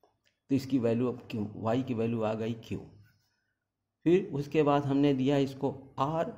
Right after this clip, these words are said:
तो वाई की value आ गई एस। इस तरीके से दो या तीन value हम निकालेंगे, फिर इन दोनों तीनों values को हम graph पे plot करेंगे,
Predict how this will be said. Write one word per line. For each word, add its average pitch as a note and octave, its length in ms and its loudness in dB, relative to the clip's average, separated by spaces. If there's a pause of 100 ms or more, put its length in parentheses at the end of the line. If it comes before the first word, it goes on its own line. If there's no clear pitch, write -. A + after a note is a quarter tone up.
(400)
तो B2 80 -2
वाई B2 220 2
की A#2+ 140 -2
value A#2 300 0
आ G#2+ 120 0
गई G#2 240 -6 (100)
एस। - 240 -14 (560)
इस G#3+ 220 0
तरीके D3+ 420 2
से E3 260 -4 (240)
दो C#3+ 460 2
या B2 60 -2
तीन B2+ 400 -2
value A2 280 -2
हम B2+ 180 -6
निकालेंगे, F2+ 680 -4 (600)
फिर G3+ 200 2
इन F3 180 0
दोनों C#3 380 0
तीनों B2+ 380 -2
values A2 500 -2
को G#2+ 140 -2
हम D#3 280 -4 (300)
graph A2 480 -4
पे D3 80 -4 (100)
plot F2+ 380 -8
करेंगे, - 440 -14